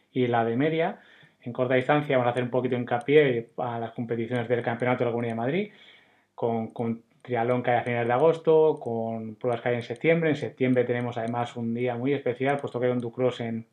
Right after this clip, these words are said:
en Leganés, en nuestra ciudad. Y en octubre vamos a intentar participar en llevar al menos un equipo, que seguro que serán más,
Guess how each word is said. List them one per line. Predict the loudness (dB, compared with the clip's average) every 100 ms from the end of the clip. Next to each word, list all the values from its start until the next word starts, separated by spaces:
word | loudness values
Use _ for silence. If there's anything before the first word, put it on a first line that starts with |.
| _
en | -10 -6 -4
Leganés, | -4 -2 -2 0
en |
nuestra | -2 -2 -4
ciudad. | -2 2 2 0 -14 -20 -20 -20 -20 _ -2
Y | 4 6 8 8 6 4
en | 4
octubre | 0 0 0 2 2
vamos | 2 -2 -4
a |
intentar | -4 -4 0 0
participar | 2 0 0 -2 2 4 4 2
en | 0
llevar | 0 2 2
al | 2
menos | 2 2 0
un | 0
equipo, | 0 0 0 2
que | 0
seguro | -2 -2 0
que | -2
serán | -2 -2 -2
más, | -6 -10